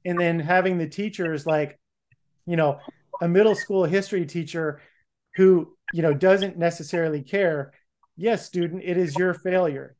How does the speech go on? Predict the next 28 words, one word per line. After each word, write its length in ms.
It, 200
you 100
know, 60
I'm 220
the 100
teacher. 400
I 120
know 240
this. 260
It's 180
your 180
failure." 580
As 200
opposed 500
to, 280
"Middle 260
school 300
student, 340
why 140
are 80
you 80
not 180
getting 200
the 40
material? 720
Am 140
I 100
not 240